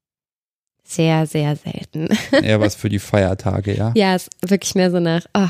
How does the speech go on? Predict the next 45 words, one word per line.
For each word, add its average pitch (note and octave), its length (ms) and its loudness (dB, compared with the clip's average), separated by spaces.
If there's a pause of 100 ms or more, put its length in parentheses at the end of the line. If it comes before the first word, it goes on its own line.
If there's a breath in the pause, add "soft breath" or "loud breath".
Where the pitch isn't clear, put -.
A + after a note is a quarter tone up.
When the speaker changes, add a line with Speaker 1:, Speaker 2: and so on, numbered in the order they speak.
(120)
Speaker 1:
ich - 180 -16
war F3 100 -2
grad E3+ 140 -2
zwölf - 240 -2
Stunden F3 240 2
arbeiten. E3+ 560 0
Ich - 160 -10
weiß, F#3+ 340 0
du F3+ 120 -4
willst, G3 180 4
dass F3+ 120 -2
ich E3+ 80 -6
dich - 120 -2
verhaue, F#3+ 480 2
aber F3 200 -2
können G3 200 0
wir F#3+ 120 2
einfach F3+ 280 -4
ficken? - 440 -8 (200)
Ist - 160 -18
das - 120 -10
okay? G#3 420 -2 (160)
Speaker 2:
<laughs> A2+ 140 4 (840 loud breath)
Speaker 1:
Ähm, F3+ 680 2 (200)
aber G3+ 140 2
ja, F3 220 2 (120)
das, - 460 -6
äh, F3 340 -4 (1000)
das F#3 120 0
war A3+ 80 2
aber B3+ 80 2
eine G#3+ 120 2
ganz G3 180 2
schöne G#3+ 200 0
Entwicklung F3 640 -6 (120)
tatsächlich, D3+ 540 -6
bis D#3+ 180 -2
ich D3+ 80 -10
dahin D3+ 240 0
gekommen D3+ 420 -2
bin. D#3 280 -6 (300)
Speaker 2:
Also - 140 -2
es G2+ 140 2
wurde G#2+ 180 2
immer G2 240 2